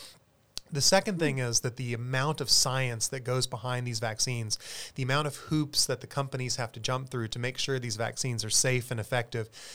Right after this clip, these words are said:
the amount of regulations that the F D A has in place where they have to prove safety and efficacy before these things can ever come to market is really, really high. A vaccine, uh, P C V twenty, is launching right now, depending on when this podcast airs,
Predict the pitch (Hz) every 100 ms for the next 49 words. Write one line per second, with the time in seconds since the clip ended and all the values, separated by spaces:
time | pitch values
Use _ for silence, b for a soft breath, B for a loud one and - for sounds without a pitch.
0 | B 139 127 139 143 131 123 117 123 127
1 | 135 117 120 123 113 117 123 117 117 113
2 | 110 117 - 131 123 101 - 120 120 117
3 | - 107 - - 156 156 131 - 131 117
4 | 127 110 117 120 120 - 113 113 139 139
5 | 127 - 123 113 - 117 131 - 131 113
6 | 110 127 131 110 - B B B - 127
7 | 117 139 180 165 123 110 - 151 120 -
8 | - B B B - 139 143 139 - 170
9 | 190 165 135 156 - - 170 165 180 147
10 | 139 - 156 147 113 123 - B B B
11 | - 123 123 127 127 127 117 117 117 117
12 | 117 120 120 117 110 110 107 117 110 113
13 | 107 - 117 110